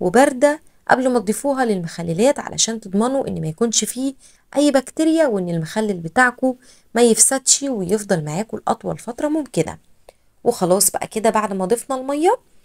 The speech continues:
هنغطيها بقى كده البرطمانات بتاعتنا، وهنقلب البرطمان على راسه كده علشان خاطر نتأكد ان مفيش فيه اي بكتيريا وانه يستوي تسوية مظبوطة. وبكده نكون حضرنا مع بعض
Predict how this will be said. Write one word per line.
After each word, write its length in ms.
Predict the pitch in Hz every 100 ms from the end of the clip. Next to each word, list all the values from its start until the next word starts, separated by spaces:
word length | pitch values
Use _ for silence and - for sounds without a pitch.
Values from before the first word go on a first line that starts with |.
| _ _ -
هنغطيها 540 | 311 285 277 277 285
بقى 200 | 277 -
كده 280 | - 269 269
البرطمانات 600 | 202 208 - 226 262 302 -
بتاعتنا، 680 | - 262 320 381 370 381 359
وهنقلب 680 | 240 285 269 214 254 247 254
البرطمان 640 | 240 262 - 254 285 381 - - _ _
على 200 | - 214
راسه 300 | 233 294 -
كده 240 | 277 320 339
علشان 380 | 294 190 - 156
خاطر 520 | - 262 254 254 247 _ _ _ _ -
نتأكد 600 | 190 180 - 254 - -
ان 140 | 185 180
مفيش 360 | 170 226 -
فيه 200 | - 226 220
اي 160 | 233 247
بكتيريا 560 | 233 233 - 294 330 320
وانه 320 | 233 220 208
يستوي 320 | 180 - 240
تسوية 420 | 233 165 214 233
مظبوطة. 560 | 254 285 - - - - _ _ _ _ _ -
وبكده 440 | 339 339 320 330
نكون 380 | 302 240 262 302
حضرنا 540 | - 190 160 214 214
مع 240 | 170 160 156
بعض 220 | 240 277